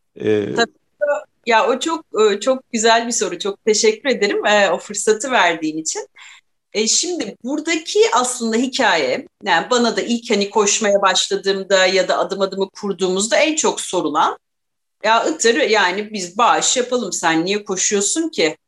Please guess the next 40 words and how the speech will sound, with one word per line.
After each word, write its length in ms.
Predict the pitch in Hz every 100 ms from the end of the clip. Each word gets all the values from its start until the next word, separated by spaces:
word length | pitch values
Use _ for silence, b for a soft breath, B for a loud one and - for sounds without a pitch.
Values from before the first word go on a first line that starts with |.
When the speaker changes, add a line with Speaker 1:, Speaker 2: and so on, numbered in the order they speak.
| _
Speaker 2:
Hani 180 | 165 160
Speaker 1:
Hı 40 | 117
hı. 40 |
Speaker 2:
koşunun 480 | 139 180 - - 311 -
bununla 140 | 185
ne 300 | 156 156 151
alakası 440 | 143 - 151 - 135
var?" 160 | 117
Ya 140 | 175 202
da 140 | 196
dediğin 380 | 208 214 269 269
gibi 160 | 220
hani 180 | 214 214
kısa 320 | 214 240 240
bir 60 | 240
mesafe 520 | 202 180 185 151 160
koş, 300 | 180 220 -
beş 200 | 214 208
tane 280 | - 196 202
fotoğraf, 520 | 208 196 196 196 202 - -
e, 220 | 151 139
gönder. 640 | 139 147 139 131 214 330 -
E, 240 | 185 190 202
neden 420 | 226 311 320 311
kendini 400 | - 175 190 185
heba 340 | 175 160 139
ettin? 320 | 123 - - _ _ B B B
Speaker 1:
<laughs> 300 | 123 - 180
Speaker 2:
E, 120 | 180 -
oysa 540 | 208 220 - - 294 247
bu 140 | 311
işin 400 | 285 - 320 277
sırrı 720 | - - 247 226 190 151 240 -
ya 140 | 180
da 120 | 196
bu 60 | 202
kadar 460 | - 254 254 226 -
başarılı 480 | 170 - 208 233
olmasının 640 | 294 247 180 156 - 147 147
nedeni, 520 | 220 233 180 123 113